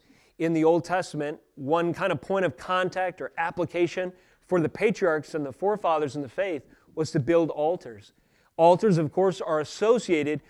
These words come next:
with this call to remembrance. And then Psalm seventy-eight speaks about a call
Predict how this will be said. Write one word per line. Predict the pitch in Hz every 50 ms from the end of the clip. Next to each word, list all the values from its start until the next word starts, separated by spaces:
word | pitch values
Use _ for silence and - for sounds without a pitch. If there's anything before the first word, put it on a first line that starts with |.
| _ _ _
with | - 175 -
this | 185 156 -
call | - - - 185 196 180 160 139
to | - -
remembrance. | 139 143 135 135 143 151 160 151 139 120 104 98 - _ _ _ _ _ _ _ _ _ _ _ _
And | - 156 185
then | 202 202 190
Psalm | - - 226 233 233 220
seventy-eight | - - 233 240 214 208 196 180 170 170 180 208 214 202 -
speaks | - - - 170 170 156 143 - -
about | 175 160 139 156 156 151 160 156
a | 160 147
call | - - - - 175 170 170 180 185 185 -